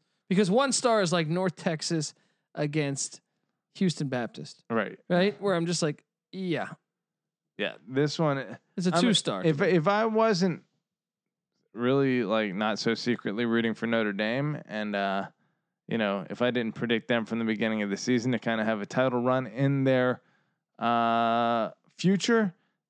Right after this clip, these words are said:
Speaker 2: then I would not be as interested in this game, because if I'm being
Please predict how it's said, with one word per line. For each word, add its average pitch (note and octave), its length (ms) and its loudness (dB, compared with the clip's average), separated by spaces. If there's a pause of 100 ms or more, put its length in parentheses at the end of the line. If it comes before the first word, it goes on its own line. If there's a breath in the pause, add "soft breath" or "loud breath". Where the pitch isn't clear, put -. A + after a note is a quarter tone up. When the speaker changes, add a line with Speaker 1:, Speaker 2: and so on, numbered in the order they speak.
(120)
Speaker 2:
then C#3+ 200 0
I B2 180 2
would C#3 160 2
not A#2 220 0
be A2 120 2
as G2+ 120 -2
interested G2+ 400 -6
in A2+ 60 -2
this G#2+ 180 -4
game, G2 180 -4
because G2 280 -4
if G2+ 100 -10
I'm C3+ 140 2
being C3+ 380 0